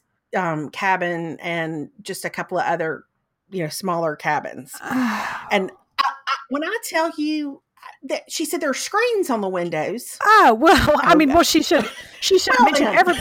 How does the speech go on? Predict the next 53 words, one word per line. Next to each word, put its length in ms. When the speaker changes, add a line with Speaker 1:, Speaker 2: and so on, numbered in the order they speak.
Speaker 2:
I 40
mean, 180
why 160
did 100
we 100
even 180
invent 500
air 140
conditioning 480
for 140
Birmingham, 580
Alabama 580
in 120
the 80
summer 360
if 120
you 80
can 120
have 200
screens 480
on 160
the 80
window? 600
Oh. 500
Speaker 1:
For 80
sure. 480
For 100
sure. 260
Now, 240
we 180
are 240
gonna 220
be, 380
we're 140
gonna 240
be 240
in 80
the 140
Tennessee, 640
so 160
we're 120
not 180
gonna 180
be 120
here. 360
Speaker 2:
Oh, 120
Speaker 1:
So 160
we 140
Speaker 2:
okay. 40
Speaker 1:
are 220
going 380
to 200
a 60